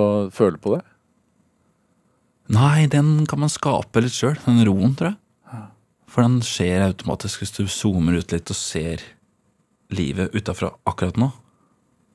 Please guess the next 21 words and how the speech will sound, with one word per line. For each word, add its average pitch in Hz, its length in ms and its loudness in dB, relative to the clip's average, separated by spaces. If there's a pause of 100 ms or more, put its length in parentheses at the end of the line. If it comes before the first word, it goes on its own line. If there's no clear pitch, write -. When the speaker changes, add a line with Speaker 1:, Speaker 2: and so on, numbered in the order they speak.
(340)
Speaker 2:
Så - 240 -6
ser 65 240 -4
man 64 160 -4
at - 100 -20 (300)
her 87 100 4
var 67 160 2
det 65 80 -6
et - 140 -6
øyeblikk. - 320 -10 (880)
Speaker 1:
Mm. - 140 -8 (500)
Speaker 2:
Og 107 80 0
da 101 80 6
blir 90 220 2
det - 80 0
en - 80 -2
slags - 320 -2
ro 80 160 2
i 80 100 4
det. 101 160 4 (560)
Takknemlighet 85 640 0
og, 82 300 -2